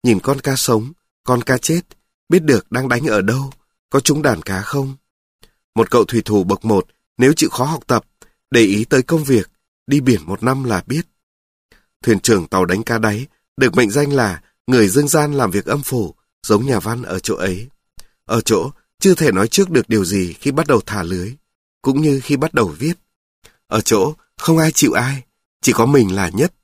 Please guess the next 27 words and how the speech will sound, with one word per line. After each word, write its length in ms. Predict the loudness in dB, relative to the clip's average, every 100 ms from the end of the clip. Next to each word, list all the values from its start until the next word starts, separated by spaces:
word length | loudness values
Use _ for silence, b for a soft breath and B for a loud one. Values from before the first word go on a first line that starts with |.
| _ _ _ _ _ _ _ 0
Thuyền 160 | 0
trưởng 200 | 2 0
tàu 180 | 0 -2
đánh 180 | -2 -2
cá 160 | -2
đáy, 300 | -2 -4 -6 -12 _ _
còn 160 | 0 2
giống 200 | 4 4
nhà 120 | 2
văn 180 | 2 0
ở 140 | 0
chỗ, 300 | 0 -2 -2 -6 _ _
tính 160 | 0 2
nết 160 | 2 4
ngang 220 | 0 2
tàng, 360 | 0 0 -2 -10 _ _
và 160 | -2 -2
tất 220 | -2 0
nhiên, 260 | 2 2 0 _ _ _
cũng 160 | -2 -2
không 180 | 0 -2
thiếu 160 | -2 0
kẻ 200 | 0 -2
bợ 220 | -2 -2
đỡ, 280 | 0 -4 -4 -14 _
nịnh 220 | 0 0
hót. 260 | -2 -10 -12